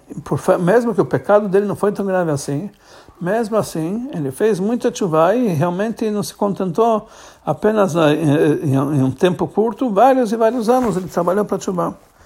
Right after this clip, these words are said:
Então, conforme isso, é estranho dizer que, como podemos dizer que o assunto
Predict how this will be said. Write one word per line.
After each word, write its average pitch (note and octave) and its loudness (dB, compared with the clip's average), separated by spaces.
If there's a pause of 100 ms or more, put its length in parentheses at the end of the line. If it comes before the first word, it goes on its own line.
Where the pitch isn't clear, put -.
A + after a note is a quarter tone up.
(580)
Então, E3+ 2 (180)
conforme A3 0
isso, A#3 -2 (400)
é F3+ -2
estranho A#3+ 0
dizer G3 2
que, D3+ -4
como B3+ 2
podemos G3+ 0
dizer E3+ 0
que F#3+ -4
o D3 2
assunto F3 -2